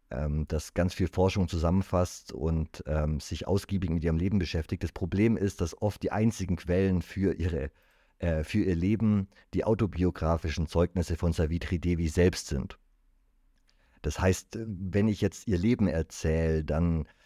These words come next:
äh, sind da große Fragezeichen immer dahinter, ob das wirklich so war oder ob sie das aus einem gewissen Grund nachträglich so erzählen will.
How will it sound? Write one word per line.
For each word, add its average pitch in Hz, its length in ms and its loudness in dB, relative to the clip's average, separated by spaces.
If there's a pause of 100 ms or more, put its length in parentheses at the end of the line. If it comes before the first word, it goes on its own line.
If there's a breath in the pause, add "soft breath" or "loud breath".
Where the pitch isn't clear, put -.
(140)
äh, 71 240 -4
sind 98 360 0
da 82 520 2 (540)
große 98 320 0
Fragezeichen 90 720 2
immer 85 180 0
dahinter, 82 320 2
ob 73 120 -2
das 80 240 -4
wirklich 107 360 0
so 90 220 -2
war 98 320 2
oder 87 200 0
ob 85 120 -6
sie 87 140 -2
das 82 220 -4
aus 80 140 -2
einem 82 100 0
gewissen 82 280 -2
Grund 95 340 0
nachträglich 80 560 -2
so - 120 -6
erzählen 87 720 0
will. 101 380 4